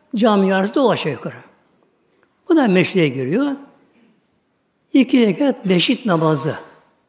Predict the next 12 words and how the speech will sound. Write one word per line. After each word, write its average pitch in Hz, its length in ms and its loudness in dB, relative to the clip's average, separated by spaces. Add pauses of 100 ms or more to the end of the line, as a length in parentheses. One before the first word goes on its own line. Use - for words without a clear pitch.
(440)
Tehiyyat-ı 180 360 -4
meşri 147 400 0
deniyor 120 260 -8
buna. 240 300 -4 (440)
Namazı 196 280 -4
duruyor 131 280 -10 (100)
böyle. - 120 -20 (360)
Allahu 160 840 -6
Ekber. 165 440 -6 (2000)
Böyle 202 260 -12
namazı 139 380 -12
duruyor. 180 340 -4